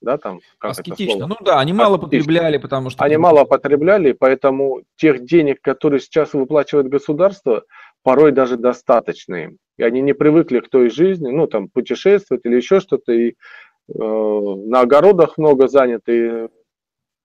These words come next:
Speaker 1: и, соответственно,
Speaker 2: Ну,
Speaker 1: их
Speaker 2: естественно,
Speaker 1: образ-
Speaker 2: пенсию, да, да.
Speaker 1: Да. Ну, я вижу уже и по своим родителям, например, что особо-то и неохота никуда и ехать, и, в принципе, денег им хватает.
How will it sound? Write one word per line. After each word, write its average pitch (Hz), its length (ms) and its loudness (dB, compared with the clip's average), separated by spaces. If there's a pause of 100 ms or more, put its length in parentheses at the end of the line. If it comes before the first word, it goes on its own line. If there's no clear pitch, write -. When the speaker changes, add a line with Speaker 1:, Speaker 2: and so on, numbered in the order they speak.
(460)
Speaker 1:
и, - 100 -14
соответственно, 135 760 -2
Speaker 2:
Ну, 123 120 -2
Speaker 1:
их 135 80 -8
Speaker 2:
естественно, 180 460 0
Speaker 1:
образ- 165 60 -10
Speaker 2:
пенсию, 156 420 -14
да, 101 240 -10
да. 95 160 -16
Speaker 1:
Да. 117 240 2 (340)
Ну, 208 160 6
я 180 100 8
вижу 165 260 4
уже 139 200 6
и 135 60 6
по 143 100 2
своим 175 320 2
родителям, 139 480 2
например, 127 420 0
что 107 440 0
особо-то 165 480 2
и 139 180 4
неохота 139 460 0
никуда 123 320 0
и 120 180 4
ехать, 147 420 -4
и, 117 240 -2
в - 200 -14
принципе, 160 360 0
денег 160 360 2
им 160 100 0
хватает. 147 520 0